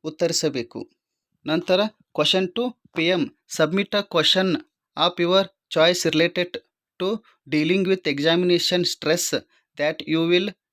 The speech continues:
like to ask the Prime Minister in not more than ಫೈ-, ಫೈವ್ ಹಂಡ್ರೆಡ್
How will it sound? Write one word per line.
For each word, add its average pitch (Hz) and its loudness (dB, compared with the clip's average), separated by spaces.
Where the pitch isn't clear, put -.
like 156 2
to 180 -2
ask 156 2
the 175 -2
Prime 160 0
Minister 165 -2
in 165 -4
not 151 2
more 180 2
than 185 0
ಫೈ-, 151 -6
ಫೈವ್ 165 0
ಹಂಡ್ರೆಡ್ 196 0